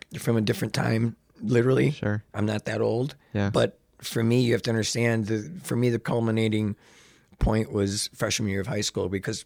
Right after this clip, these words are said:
Speaker 1: before freshman year, everything was pot, acid, um, like Pink Floyd,
Speaker 2: Yeah.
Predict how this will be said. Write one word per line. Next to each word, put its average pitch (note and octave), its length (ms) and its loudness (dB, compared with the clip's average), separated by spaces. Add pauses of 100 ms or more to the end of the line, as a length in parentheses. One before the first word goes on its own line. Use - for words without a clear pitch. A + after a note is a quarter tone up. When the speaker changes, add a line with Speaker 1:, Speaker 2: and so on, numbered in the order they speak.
Speaker 1:
before C#3+ 340 -4
freshman A2+ 460 0
year, G#2 340 2 (640)
everything C3+ 340 2
was A2 220 0 (240)
pot, G2 380 -2 (340)
acid, F#2 480 0 (640)
um, F2 360 -8 (720)
like - 280 -12 (440)
Pink F2+ 220 -4
Floyd, E2 560 -2 (120)
Speaker 2:
Yeah. A2+ 200 4